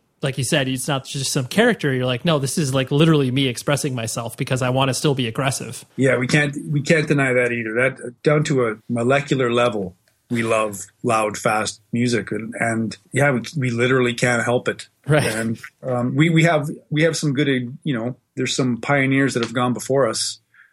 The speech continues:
Speaker 2: uh, up, up here in Canada that we, we kinda, you know, look up to in that way that have never, I mean, they have no,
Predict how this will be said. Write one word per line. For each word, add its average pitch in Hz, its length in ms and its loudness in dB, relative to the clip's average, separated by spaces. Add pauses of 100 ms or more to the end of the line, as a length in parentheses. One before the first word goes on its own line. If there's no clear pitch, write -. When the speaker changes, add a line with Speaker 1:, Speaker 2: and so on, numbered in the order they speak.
(160)
Speaker 2:
uh, - 60 -4
up, 113 380 0 (240)
up 123 160 0
here 127 160 2
in 110 60 -4
Canada 127 340 2
that 110 160 -6
we, 113 260 -4 (140)
we 123 80 -6
kinda, 120 240 0 (880)
you 165 100 2
know, 117 60 2
look 123 240 2
up 143 180 0
to 143 180 4
in 123 100 2
that 113 180 0
way 117 160 0
that 117 120 2
have 110 140 -2
never, 123 480 2
I 147 60 0
mean, 135 120 4
they 127 60 4
have 127 160 0
no, 123 240 0